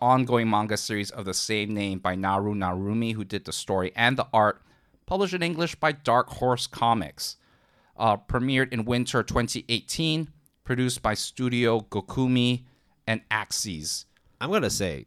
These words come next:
Speaker 2: two thousand eighteen saw, like, Food Wars, Yotsuro, Biyori, saw Restaurant from Another World,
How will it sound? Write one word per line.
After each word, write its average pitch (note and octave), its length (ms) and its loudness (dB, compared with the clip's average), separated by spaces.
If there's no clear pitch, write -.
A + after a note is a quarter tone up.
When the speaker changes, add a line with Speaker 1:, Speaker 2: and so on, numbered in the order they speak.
Speaker 2:
two - 80 2
thousand G3 160 4
eighteen G2+ 760 0
saw, F2 440 2
like, D#2+ 240 -6
Food G#2+ 260 2
Wars, G2 720 4
Yotsuro, F#2+ 640 2
Biyori, F2+ 680 0
saw F#2+ 400 2
Restaurant F#2+ 560 -2
from F2+ 120 -8
Another F2 180 -4
World, G2+ 640 2